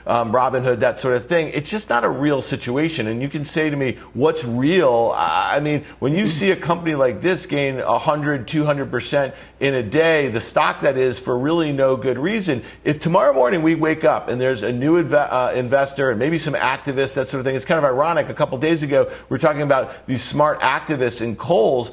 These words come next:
Well, there could be activists in a name like GameStop, and maybe this, the timing was right. You know, maybe everything settled down. I mean, who knows? But it doesn't mean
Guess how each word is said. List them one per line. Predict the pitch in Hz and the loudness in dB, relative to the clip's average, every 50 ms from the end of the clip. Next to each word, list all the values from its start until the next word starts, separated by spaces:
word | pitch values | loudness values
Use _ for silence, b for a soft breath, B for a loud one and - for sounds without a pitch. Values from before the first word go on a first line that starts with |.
| B B | B B
Well, | B 175 185 | B 0 2
there | - 311 | 2 2
could | - - 453 440 | 2 0 0 0
be | 302 214 | 2 2
activists | 165 135 139 196 - - 233 185 156 123 - - | 2 2 0 0 -2 -2 0 0 0 0 -2 -2
in | 135 139 | -2 -2
a | 139 | 0
name | 143 143 156 156 | 0 0 0 2
like | 151 127 92 | 0 0 0
GameStop, | 87 123 127 180 220 202 - - 110 98 104 127 147 - 135 | 0 0 0 0 -2 -2 -2 0 0 2 2 0 0 -2 -2
and | 147 147 | -2 0
maybe | 156 170 170 208 | 0 0 0 0
this, | 180 196 185 190 | 0 -2 -2 -2
the | - 160 | -4 -6
timing | - - 160 160 175 180 180 170 165 | -4 -2 -2 -2 0 0 -2 -2 0
was | 156 139 120 | -2 -2 -2
right. | 120 123 139 170 220 - 110 104 95 | 0 0 2 2 2 0 -2 -4 -4
You | 113 123 | -4 -2
know, | 123 123 131 | 0 0 2
maybe | 131 131 143 156 170 165 - B B B B | 2 0 0 0 0 0 -2 B B B B
everything | - 147 156 170 160 170 160 | 0 2 2 2 0 0 -2
settled | 147 - - 170 160 160 151 127 104 | -2 0 2 2 2 2 0 0 0
down. | 151 165 202 190 147 127 | 0 2 2 0 0 0
I | 120 139 | 0 0
mean, | 151 143 | 0 0
who | 139 160 202 220 | 0 0 0 2
knows? | 175 165 190 220 190 156 123 | 4 4 4 4 2 0 -2
But | 113 143 139 | 0 -2 -2
it | 127 | 0
doesn't | - 180 202 202 208 143 | 0 0 0 0 -2 -2
mean | 156 170 196 214 196 160 127 | -2 -2 0 0 0 -2 -4